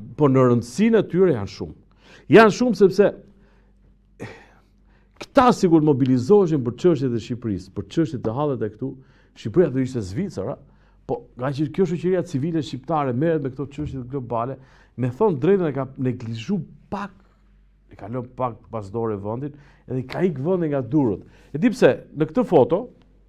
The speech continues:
ma kalon çik, të lutem, urdhë, shikoni pak foto. Ah, ja. Ape? Ajo që është me,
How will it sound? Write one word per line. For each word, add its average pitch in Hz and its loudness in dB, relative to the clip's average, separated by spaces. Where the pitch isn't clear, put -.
ma 156 4
kalon 196 6
çik, 185 -6
të 175 -2
lutem, 185 -2
urdhë, 127 0
shikoni 202 0
pak 220 -4
foto. 214 -4
Ah, 104 -4
ja. 92 -10
Ape? 226 4
Ajo 240 10
që 254 6
është 208 2
me, 214 6